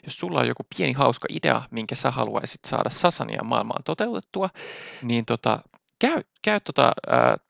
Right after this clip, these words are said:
tykkäämässä ja, ja kommentoimassa jotain, vaikka tän jakson julkaisupostausta. Kirjoita se ide-, idea siihen ja laita hashtagillä pienikin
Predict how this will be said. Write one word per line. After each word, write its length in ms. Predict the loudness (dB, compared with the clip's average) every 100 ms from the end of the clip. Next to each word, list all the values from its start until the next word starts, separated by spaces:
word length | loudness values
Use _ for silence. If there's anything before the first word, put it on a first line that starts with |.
| -10
tykkäämässä 680 | -4 0 2 0 -2 0
ja, 160 | 2 2 0
ja 80 | -4
kommentoimassa 680 | -2 -2 -2 -2 -4 -4
jotain, 340 | -2 2 2 2 -4 _
vaikka 180 | 0 0
tän 220 | 0 2
jakson 340 | 2 0 -4 -10 -4
julkaisupostausta. 1000 | -4 0 -2 -2 -6 -4 -2 -2 -2 -4 -6 -16 -16 -4
Kirjoita 260 | -2 -2
se 180 | -4 -6 -4 0
ide-, 120 | 0 0
idea 280 | 0 4 4
siihen 240 | 4 2
ja 80 | 4
laita 200 | 2 2
hashtagillä 400 | -2 -2 -2 -4
pienikin 420 | 0 -2 -2 -8